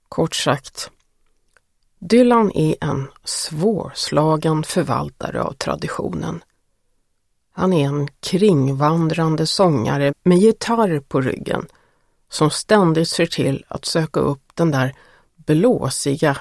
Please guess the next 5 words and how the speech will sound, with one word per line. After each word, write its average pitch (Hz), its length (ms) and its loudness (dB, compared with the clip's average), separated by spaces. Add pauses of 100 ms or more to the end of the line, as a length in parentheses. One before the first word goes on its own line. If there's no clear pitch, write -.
(180)
korsvägen 143 1000 -2 (320)
mellan 156 400 0
gammalt 139 800 0 (360)
och 175 160 4
nytt. - 460 -6